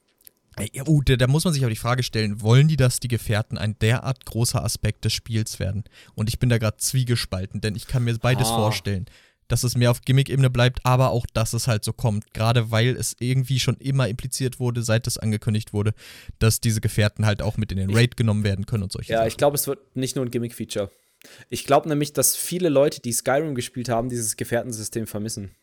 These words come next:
Speaker 2: In
Speaker 1: Ich
Speaker 2: Anführungszeichen.
Speaker 1: auch. Und ich, also du und ich, wir sind ja beide Endgame-Spieler. Wir, wir
Speaker 2: Ja.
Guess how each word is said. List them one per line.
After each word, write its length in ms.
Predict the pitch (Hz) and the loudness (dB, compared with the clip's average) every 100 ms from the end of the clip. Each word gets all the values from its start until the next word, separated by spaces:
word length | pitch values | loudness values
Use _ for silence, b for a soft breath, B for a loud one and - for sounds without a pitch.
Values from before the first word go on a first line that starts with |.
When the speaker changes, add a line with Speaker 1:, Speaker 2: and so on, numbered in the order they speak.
| _ _ | _ _
Speaker 2:
In 100 | - | -10
Speaker 1:
Ich 40 | 113 | -6
Speaker 2:
Anführungszeichen. 540 | - 220 208 202 269 | -4 -4 -2 0 0
Speaker 1:
auch. 60 | - | 2
Und 140 | 185 196 | 0 0
ich, 160 | - _ 151 151 - | -6 _ -14 -14 -6
also 180 | 117 165 143 _ | -2 -2 -4 _
du 200 | 139 196 | -6 -2
und 160 | 196 | 0
ich, 120 | 147 131 | 0 0
wir 80 | |
sind 120 | 127 165 | 0 0
ja 80 | |
beide 280 | 123 139 139 | 2 4 4
Endgame-Spieler. 680 | 127 123 98 - 110 95 95 | 0 0 -2 -4 -6 -6 -2
Wir, 220 | 123 104 | -4 0
wir 60 | |
Speaker 2:
Ja. 120 | 120 | 0